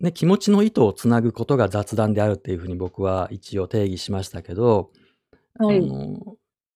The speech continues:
Speaker 1: 相手と自分の気持ちの糸をつなぐためには、相手にこう、
Speaker 2: うん。
Speaker 1: 心を開いてもらわないと、う、もう糸、
Speaker 2: はい。
Speaker 1: 糸も出てこないので、相手の糸。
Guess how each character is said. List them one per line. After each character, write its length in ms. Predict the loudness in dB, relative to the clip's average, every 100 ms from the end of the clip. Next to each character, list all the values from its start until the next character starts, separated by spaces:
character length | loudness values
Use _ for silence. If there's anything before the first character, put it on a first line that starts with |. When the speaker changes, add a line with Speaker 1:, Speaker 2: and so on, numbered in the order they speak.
| -4
Speaker 1:
相 240 | 0 2
手 160 | 2 0
と 120 | 0
自 200 | -2 -2
分 220 | 0 0
の 140 | -2 -4
気 160 | 0
持 120 | 0
ち 240 | 0 -2 0
の 140 | 2
糸 260 | 0 2 0
を 80 | 0
つ 160 | 0
な 160 | 2 2
ぐ 100 | 0
た 140 | 0
め 140 | 0 0
に 140 | -4
は、 380 | -2 0 -2 -6 _ _ -4
相 160 | 0
手 100 | 2
に 140 | 4 6
こ 120 | 4
う、 20 |
Speaker 2:
う 20 |
ん。 40 | 2
Speaker 1:
心 340 | -2 2 2
を 80 | 2
開 300 | 2 0 0
い 20 |
て 100 | -2
も 140 | -8 -6
ら 80 |
わ 100 | -4
な 120 | -4 -6
い 80 |
と、 340 | -6 -4 -4 -6 _ _ _ -6
う、 380 | -2 0 0
も 120 | 0 2
う 20 |
糸、 60 |
Speaker 2:
は 80 | 6 4
い。 140 | 4 -6
Speaker 1:
糸 220 | 0 2
も 100 | 4
出 120 | 4 2
て 80 |
こ 120 | 0 0
な 100 | -2
い 40 |
の 100 | -2
で、 80 | -2
相 160 | -2
手 100 | -2
の 120 | -4 -6
糸。 320 | -8 -10